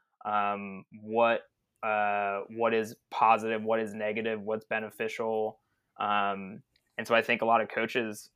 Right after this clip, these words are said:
kinda get lost on, or they, they lose sight of the fact that it's not just, we're not just dealing with times, you know, it's not just some black and white, like, all right,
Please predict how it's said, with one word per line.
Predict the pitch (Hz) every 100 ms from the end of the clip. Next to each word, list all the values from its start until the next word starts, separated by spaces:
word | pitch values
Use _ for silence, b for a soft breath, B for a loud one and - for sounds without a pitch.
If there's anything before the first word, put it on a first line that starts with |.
| _ _ _ -
kinda | - 110
get | 107 107
lost | 107 101 107 - - -
on, | 104 101 101 101 95 -
or |
they, | 107 104 110
they | 110
lose | 104 113 117 -
sight | - 110 110
of | 110
the | 101
fact | - 107 101 -
that | 101 98 - _ _ _ -
it's | -
not | 123 120 98
just, | 113 104 - _ _ _ _ _ _ _ _ _ _ _ _ _ _ _
we're | 117
not | 113 117
just | 110
dealing | 120 117
with | 104 -
times, | - 104 104 - - - -
you | 110
know, | 104
it's | 101
not | 117 117
just | 120 110 -
some | 113 107
black | 107 104 110
and | 110
white, | 107 107 110
like, | 107 104 101 101 - _ _ _ _
all | 113
right, | 127 123 107